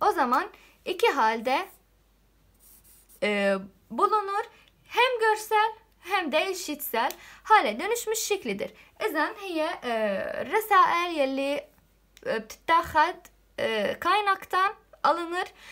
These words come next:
Görsel veya işitsel. Bitkun imma nazariye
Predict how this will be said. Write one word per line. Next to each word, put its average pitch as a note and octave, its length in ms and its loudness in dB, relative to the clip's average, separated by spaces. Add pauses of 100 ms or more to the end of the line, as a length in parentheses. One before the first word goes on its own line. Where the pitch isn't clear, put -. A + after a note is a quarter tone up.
(240)
Görsel F4+ 560 0
veya G4+ 240 4
işitsel. C4 640 -4
Bitkun - 280 -4
imma A4+ 360 -2
nazariye F#4+ 460 -2